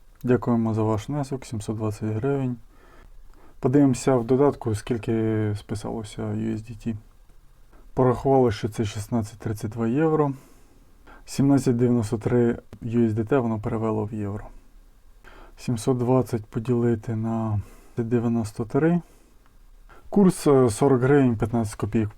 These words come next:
виходить. В принципі, це не найкращий курс. Приватбанк заплатив би, допустим, сорок одну гривню за долари.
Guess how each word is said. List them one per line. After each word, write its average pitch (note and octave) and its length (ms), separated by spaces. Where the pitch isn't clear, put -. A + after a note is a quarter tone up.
виходить. A#2 680
В - 680
принципі, D3 460
це C3+ 120
не C3 280
найкращий B2 540
курс. - 580
Приватбанк A#2+ 600
заплатив A2+ 460
би, A2 140
допустим, A2 1000
сорок A2 320
одну A2 200
гривню G#2+ 720
за A#2+ 100
долари. A2 480